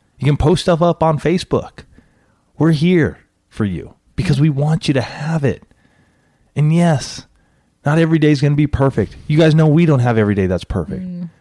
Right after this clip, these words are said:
Speaker 1: But you know what? When we look back on our lives over the last five years, most of that time's been up. And the low times, we got through 'em faster and quicker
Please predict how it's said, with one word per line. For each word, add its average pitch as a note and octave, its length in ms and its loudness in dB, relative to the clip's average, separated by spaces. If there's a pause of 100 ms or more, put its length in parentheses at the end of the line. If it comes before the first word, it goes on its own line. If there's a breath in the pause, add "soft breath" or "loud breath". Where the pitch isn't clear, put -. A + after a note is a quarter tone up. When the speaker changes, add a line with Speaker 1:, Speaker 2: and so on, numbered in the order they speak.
(160 soft breath)
Speaker 1:
But - 140 -2
you C3+ 80 2
know D3 140 4
what? D3+ 240 2
When C#3 140 2
we D3 100 2
look D3 220 2
back B2+ 280 0
on C3+ 100 2
our B2+ 140 2
lives C3 320 2
over B2+ 120 0
the B2 60 0
last B2 260 0
five B2 300 0
years, C#3 460 0 (460 soft breath)
most B2+ 180 2
of D#3 100 0
that C3+ 140 0
time's B2+ 260 0
been A#2 200 2
up. G2 320 -2 (1160)
And A#2+ 120 -2
the G#2+ 60 2
low C3 220 4
times, D3+ 540 0 (440 soft breath)
we B2+ 100 0
got A#2+ 280 0
through B2+ 160 2
'em A2 100 2
faster A#2 560 -4
and A2+ 140 -4
quicker - 500 -8